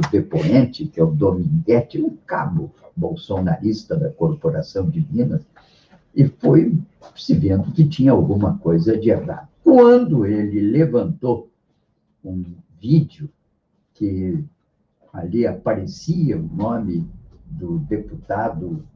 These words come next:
esse deputado que é irmão do servidor, que denunciou a trama da Covaxin, né, dos quarenta e cinco milhões de dólares, aí, então, a casa caiu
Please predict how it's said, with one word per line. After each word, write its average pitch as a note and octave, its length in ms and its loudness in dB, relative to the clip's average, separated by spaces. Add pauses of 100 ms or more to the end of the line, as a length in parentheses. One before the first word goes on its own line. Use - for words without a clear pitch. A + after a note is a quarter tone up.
(160)
esse - 160 -8
deputado C#3 640 -4
que C3+ 60 -4
é A2+ 240 -4
irmão A#2+ 580 0 (200)
do F#2 100 -18
servidor, - 920 -6
que - 80 -10
denunciou C3+ 880 4 (440)
a - 240 -4 (180)
trama B2 500 6
da - 200 0
Covaxin, - 920 -2 (460)
né, G#2 340 -4
dos - 160 -18
quarenta G2+ 460 -4
e F#2 80 -6
cinco D#3 520 -6 (680)
milhões G2+ 500 0
de D#3+ 100 -8
dólares, - 680 0 (200)
aí, B2+ 240 -2
então, B2 720 -4 (140)
a A3+ 80 -4
casa F#2+ 560 -6
caiu A2+ 640 0